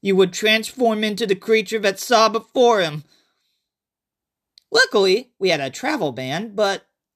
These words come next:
we'll need to find a cure. And I will need to find that same person, or should I say creature,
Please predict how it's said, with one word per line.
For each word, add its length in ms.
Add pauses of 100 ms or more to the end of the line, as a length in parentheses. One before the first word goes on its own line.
(160)
we'll 200
need 200
to 60
find 280
a 40
cure. 540 (760)
And 120
I 160
will 140
need 180
to 80
find 340
that 180
same 300
person, 580 (320)
or 100
should 200
I 120
say 240
creature, 580